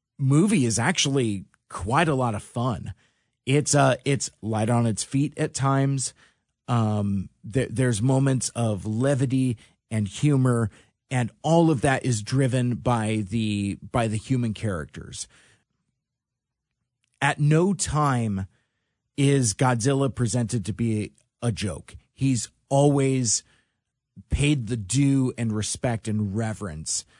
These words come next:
that, that a terrifying figure, um, of, of Godzilla, um, deserves. But yeah, I mean, there, there's,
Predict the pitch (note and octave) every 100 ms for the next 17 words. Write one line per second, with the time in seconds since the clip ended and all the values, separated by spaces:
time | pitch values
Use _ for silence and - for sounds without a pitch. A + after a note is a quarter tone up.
0 | _ _ - A2 B2 A#2 - A#2+ G#2+ G2
1 | G2 - C3 B2+ A2+ B2 G#2+ G2+ F#2+ -
2 | G#2+ G2 F#2 F2+ _ _ _ - G2 G2+
3 | F#2 - A#2 G#2+ - - A#2 F#2+ F#2 G#2
4 | G2 A2+ G#2 G2+ F#2+ E2+ _ _ _ _
5 | _ A2 G2+ F#2 F#2 F2 B2 G2 B2 G#2
6 | E2 - - C#3+ - E3 D3+ G#2+ A2+ B2+
7 | C3 B2+ F2 D#3 D#3